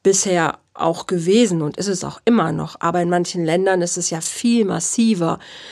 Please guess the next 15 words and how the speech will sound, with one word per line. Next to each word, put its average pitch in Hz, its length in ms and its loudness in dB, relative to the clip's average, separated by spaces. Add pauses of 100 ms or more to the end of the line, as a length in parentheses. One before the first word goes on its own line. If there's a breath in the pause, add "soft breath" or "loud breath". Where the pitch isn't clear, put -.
(220 loud breath)
Ich - 100 -6
habe 196 140 -4
heute 190 320 2
mit 180 220 -2
einem 175 340 2
lieben 196 500 0
Kollegen 196 880 0
von 196 220 -4
meinem 185 220 0
Partner 226 340 0
gesprochen, 190 460 -2
der 185 120 2
lebt 190 220 -2
in 190 100 -2
Italien. 185 640 2